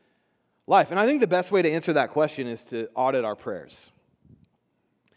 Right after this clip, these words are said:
My prayers tell me a lot about what I think the good life is. They're a diagnostic, uh, tool. And, and one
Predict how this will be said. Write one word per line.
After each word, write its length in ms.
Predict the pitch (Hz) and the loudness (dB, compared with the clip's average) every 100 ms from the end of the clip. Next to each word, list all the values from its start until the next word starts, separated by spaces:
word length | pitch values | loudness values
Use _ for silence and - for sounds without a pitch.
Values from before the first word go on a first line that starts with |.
| _ _ _ _ _ - | _ _ _ _ _ 0
My 140 | 185 | 0
prayers 400 | - 233 220 180 | 6 4 4 0
tell 240 | - 190 | -2 0
me 120 | 202 170 | 2 0
a 60 | |
lot 240 | 143 151 156 | 2 2 2
about 220 | 143 127 | 0 0
what 180 | 139 147 | 2 2
I 140 | 139 | 0
think 600 | - 143 127 120 - - _ _ _ _ _ _ _ | -4 -8 -8 -14 -20 -20 _ _ _ _ _ _ _
the 80 | 123 | -4
good 180 | 139 196 | -2 0
life 240 | 127 98 | -2 -6
is. 320 | 85 71 71 - | -14 -18 -20 -8
They're 160 | 113 | -6
a 60 | 107 | -6
diagnostic, 920 | 139 139 131 120 113 - 104 - _ _ _ _ _ _ _ | -2 -2 -2 -8 -14 -14 -16 -16 _ _ _ _ _ _ _
uh, 160 | 104 98 | -14 -12
tool. 380 | - - 160 131 | -6 0 2 0
And, 120 | 156 | -4
and 200 | 165 175 | -4 0
one 400 | 202 202 190 | 0 0 -4